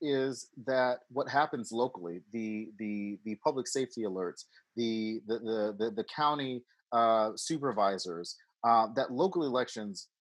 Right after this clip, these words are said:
matter the most. Uh, and then what happens is, is that the money that gets funneled from the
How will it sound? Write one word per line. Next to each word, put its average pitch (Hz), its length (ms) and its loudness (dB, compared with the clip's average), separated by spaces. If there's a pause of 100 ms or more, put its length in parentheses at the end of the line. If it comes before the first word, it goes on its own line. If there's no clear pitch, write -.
matter 110 400 4
the 95 100 -6
most. 117 440 -4 (600)
Uh, 120 360 8 (100)
and 127 260 2
then 139 240 2
what 123 160 2
happens 151 460 0
is, 110 240 0
is 101 100 -8
that 107 200 -2
the 107 60 -2
money 151 280 0
that 123 140 -2
gets 107 220 -8
funneled 143 440 -2 (140)
from 113 400 -2
the 110 200 -4